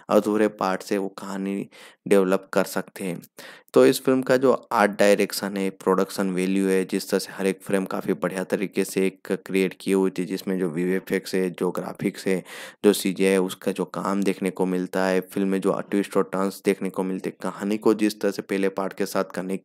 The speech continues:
किया हुआ है, एमसीयू यूनिवर्स के साथ जिस तरह से कनेक्ट करते हुए दूसरे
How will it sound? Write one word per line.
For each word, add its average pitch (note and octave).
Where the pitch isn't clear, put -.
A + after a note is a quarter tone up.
किया G2+
हुआ F#2
है, F#2
एमसीयू G#2
यूनिवर्स G#2
के G#2
साथ G2+
जिस G2
तरह G2
से -
कनेक्ट G2
करते G2
हुए G2
दूसरे F#2+